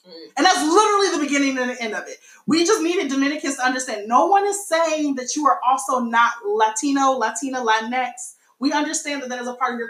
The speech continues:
Speaker 2: culture, your ethnicity, and who you are. You're just also Black.
Speaker 1: Mm-hmm.
Speaker 2: And so we gave them Afro Latina. Like, that is what you are. We need you to understand that you can be both.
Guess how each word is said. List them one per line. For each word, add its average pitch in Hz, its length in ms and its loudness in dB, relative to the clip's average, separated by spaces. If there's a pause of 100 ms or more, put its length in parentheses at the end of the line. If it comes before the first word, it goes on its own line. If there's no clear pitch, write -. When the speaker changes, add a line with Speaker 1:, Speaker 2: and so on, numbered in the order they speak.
Speaker 2:
culture, 254 300 -4
your 233 100 -4
ethnicity, 240 760 -8 (260)
and 220 160 -6
who 254 240 -2
you 247 160 -4
are. 233 380 4 (240)
You're 269 120 2
just - 240 -2
also 277 360 2
Black. - 600 2
Speaker 1:
Mm-hmm. 190 440 -12
Speaker 2:
And 311 100 2
so 311 160 4
we 339 180 0
gave 320 220 4
them 320 140 -2
Afro 277 300 0
Latina. 247 360 -4 (100)
Like, 415 180 -6
that 294 180 4
is 302 100 0
what 359 160 0
you 359 160 0
are. 226 260 6
We 262 100 0
need 302 180 0
you 302 60 -4
to 247 140 -2
understand 247 440 -6
that 202 100 -6
you 240 60 -12
can 254 100 -10
be 233 80 -8
both. 220 220 -4